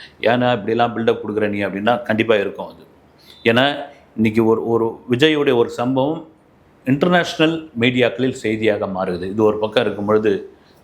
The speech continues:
திடீர்னு பார்த்தீங்கன்னா, நமக்கெல்லாம் கூட ரெண்டு மூணு பேர்லாம் ஃபோன் பண்ணியிருந்தாங்க, "அண்ணா, என்னண்ணா தம்பி, இவரு நடிகர் மன்சூர் அலிகான் இப்படிலாம் பேசியிருக்காரு, மன்சூர் அலிகான்." "அதெல்லாம் விட்டுருங்க தம்பி, அதெல்லாம் வேணாம், அதெல்லாம் பேசி, பேசி மாட்டோம்." அவர் வந்து,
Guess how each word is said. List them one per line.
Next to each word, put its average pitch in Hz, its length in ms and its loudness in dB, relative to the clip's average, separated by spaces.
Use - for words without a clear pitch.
திடீர்னு 143 460 2
பார்த்தீங்கன்னா, 120 280 -2
நமக்கெல்லாம் 123 440 0
கூட 123 80 2
ரெண்டு 110 180 -4
மூணு 107 140 -6
பேர்லாம் 113 400 -2
ஃபோன் 113 220 0
பண்ணியிருந்தாங்க, 92 400 -6
"அண்ணா, 123 340 2
என்னண்ணா 123 120 -2
தம்பி, 92 240 -4
இவரு 139 240 2
நடிகர் 110 380 0
மன்சூர் 196 400 2
அலிகான் 110 280 -2
இப்படிலாம் 104 320 -2
பேசியிருக்காரு, 92 600 -4
மன்சூர் 107 240 -2
அலிகான்." 107 240 -8
"அதெல்லாம் 170 300 2
விட்டுருங்க 202 400 0
தம்பி, 123 280 0
அதெல்லாம் 123 300 0
வேணாம், 139 460 -2
அதெல்லாம் 180 300 -8
பேசி, 262 260 -2
பேசி 208 280 0
மாட்டோம்." 143 280 2
அவர் 113 120 0
வந்து, 120 380 -4